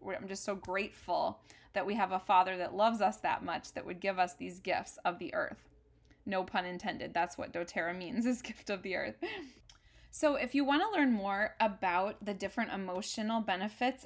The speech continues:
of essential oils, there's actually a book called Emotions and Essential Oils. You can get it at aromatools dot com. You can get it at oil life dot com. I believe in the shopping tab on the well team dot com. I have it linked there.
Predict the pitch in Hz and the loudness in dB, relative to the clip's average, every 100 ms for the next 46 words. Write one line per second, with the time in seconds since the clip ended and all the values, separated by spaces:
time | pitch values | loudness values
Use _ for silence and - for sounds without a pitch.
0 | - 190 202 208 - 220 269 - 185 180 | 2 2 2 -6 -2 -2 0 0 0 0
1 | 262 - - - - 233 226 - 208 - | -2 -6 -16 -20 -6 -2 2 2 2 0
2 | 320 339 233 202 269 - - - 214 202 | 0 0 2 2 2 -6 -12 2 4 4
3 | - 196 196 196 - 262 254 247 - 208 | 0 -4 -2 -2 -2 -2 0 0 -2 -4
4 | 202 214 - - 202 208 226 - 185 185 | -4 -4 -6 -6 -6 -4 -4 -2 -2 0
5 | 208 254 - - - - 254 302 247 233 | -2 -4 -10 -20 -14 -2 0 2 2 2
6 | 233 302 349 208 196 - 190 185 180 190 | 2 2 2 2 2 4 0 2 2 2
7 | 240 285 320 - - 240 254 254 269 269 | 4 4 2 -2 -8 -6 -4 -2 0 2
8 | - - - 254 254 262 262 220 220 214 | 0 -8 -2 2 4 2 0 -4 -4 -4
9 | 202 196 185 147 - 196 220 262 262 247 | -2 -2 0 0 0 0 2 0 -2 -2
10 | 262 269 262 254 - - 240 240 247 - | -2 -2 0 0 0 -2 0 0 -4 -8
11 | - - - - 220 233 247 262 285 285 | -20 -20 -6 0 0 0 0 2 4 4
12 | 240 226 226 196 196 247 254 254 240 247 | 2 0 2 2 2 0 0 0 2 4
13 | 233 202 196 185 185 190 233 208 190 160 | 4 0 0 2 2 0 -2 0 0 -2
14 | - 196 196 247 - 214 196 190 190 196 | -2 -2 2 2 0 -2 -4 -4 -4 -4
15 | 185 196 180 185 180 185 247 302 | -6 -6 -8 -4 0 2 2 0